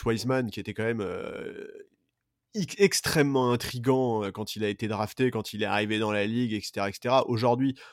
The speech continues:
on en parle quasiment plus aussi parce que, bah, on attend beaucoup plus de la part des Warriors, et cetera. Et, et quelque part, c'est très bien pour lui, tu vois, il va pouvoir revenir et,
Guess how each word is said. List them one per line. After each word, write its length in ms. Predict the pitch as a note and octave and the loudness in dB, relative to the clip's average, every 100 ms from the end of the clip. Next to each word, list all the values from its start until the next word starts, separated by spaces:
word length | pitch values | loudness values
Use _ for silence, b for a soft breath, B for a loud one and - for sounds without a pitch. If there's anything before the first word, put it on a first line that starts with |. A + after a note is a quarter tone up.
| B | B
on 120 | - A2+ | -4 -2
en 100 | A2 | 2
parle 160 | A#2+ | 0
quasiment 420 | A#2 B2 B2+ B2 A#2+ | 2 0 2 2 0
plus 280 | - C#3 A#2 | 0 0 0
aussi 320 | A2+ - B2 | -4 -4 -6
parce 180 | - G2+ | -6 -8
que, 100 | - | -8
bah, 420 | G#2 F#2 F#2+ F2+ E2+ | -6 -4 -4 -4 -6
on 120 | G#2 | -6
attend 220 | G#2 - G#2 | -6 -4 -4
beaucoup 240 | G#2+ - | -4 -8
plus 280 | - - A#2 | -6 -4 -2
de 80 | G2+ | -2
la 100 | G2 | -4
part 180 | - F#2 | -4 -6
des 100 | F#2+ | -2
Warriors, 400 | G2 G#2 A2 F#2+ | -2 0 -2 -4
et 40 | |
cetera. 260 | G2 C#3+ E3 | -6 -2 -2
Et, 200 | - - | -4 -6
et 40 | C#3+ | -4
quelque 240 | B2 A#2+ | -2 -2
part, 180 | C#3+ E3 | -4 -4
c'est 120 | - | -6
très 180 | - C3+ | -6 -2
bien 140 | C3+ | 0
pour 180 | B2 C3+ | -2 0
lui, 140 | D#3+ F#3+ | -2 -2
tu 140 | - | -4
vois, 120 | A2 | -2
il 60 | G#2+ | -2
va 80 | G2+ | -4
pouvoir 320 | - G#2+ G2+ | -4 -2 0
revenir 480 | A2+ A2+ A#2 D3 A2+ | 0 -2 0 0 0
et, 140 | F#2+ | -2